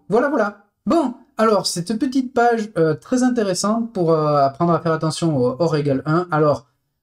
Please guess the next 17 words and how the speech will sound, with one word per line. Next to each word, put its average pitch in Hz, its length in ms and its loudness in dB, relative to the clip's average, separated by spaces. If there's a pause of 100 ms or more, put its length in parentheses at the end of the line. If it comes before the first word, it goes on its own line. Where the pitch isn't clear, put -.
(140)
euh, 113 720 0 (1200)
pour 147 160 -2
l'instant, 156 320 0
enfin, 151 340 -4
en 147 100 0
mode 170 180 2
C 180 220 -4
T 180 320 2
F, 175 120 -6
en 143 80 -2
mode 143 200 -2
sale, 156 460 -4 (240)
euh, 120 800 0
en 143 120 0
ligne 160 480 0
à 131 120 -2
faire, 185 320 0